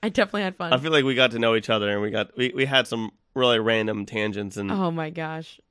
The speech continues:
Speaker 2: and stuff, but
Speaker 1: We
Speaker 2: yeah.
Speaker 1: have a lot to say.
Speaker 2: We do.
Speaker 1: <laughs>
Speaker 2: We do. Samantha, where can they find you in your stuff and your fashion?
Speaker 1: Oh, yeah. Um, so I have an Etsy shop,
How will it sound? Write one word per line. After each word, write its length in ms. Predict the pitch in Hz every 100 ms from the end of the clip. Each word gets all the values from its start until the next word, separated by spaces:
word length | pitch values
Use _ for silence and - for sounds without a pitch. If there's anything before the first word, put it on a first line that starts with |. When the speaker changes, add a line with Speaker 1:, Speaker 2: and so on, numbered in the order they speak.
| -
Speaker 2:
and 120 | 220
stuff, 260 | - 98 -
but 180 | 98 - _ - _ -
Speaker 1:
We 80 | 160
Speaker 2:
yeah. 100 | 269
Speaker 1:
have 160 | 285
a 80 | 247
lot 320 | 208 214 196
to 100 | 190
say. 520 | - - 180 147 - _ -
Speaker 2:
We 100 | 160
do. 420 | 254 320 135 110 92 -
Speaker 1:
<laughs> 160 | 277 262
Speaker 2:
We 400 | 147 196 220 214 - 117
do. 320 | 139 139 110 - _ _ _
Samantha, 420 | - 185 180 117 -
where 160 | - 165
can 140 | 202
they 80 | 170
find 320 | - 127 131
you 220 | 117 107 -
in 120 | 117
your 100 | 104
stuff 420 | - 117 101 - -
and 140 | 110
your 100 | 101
fashion? 480 | - 110 - - 101 _ - -
Speaker 1:
Oh, 120 | 330
yeah. 400 | 330 415 320 180 -
Um, 420 | 262 277 277 269
so 260 | - 277 277
I 140 | 247
have 200 | 269 330
an 60 | 294
Etsy 300 | 180 - 190
shop, 340 | 175 175 -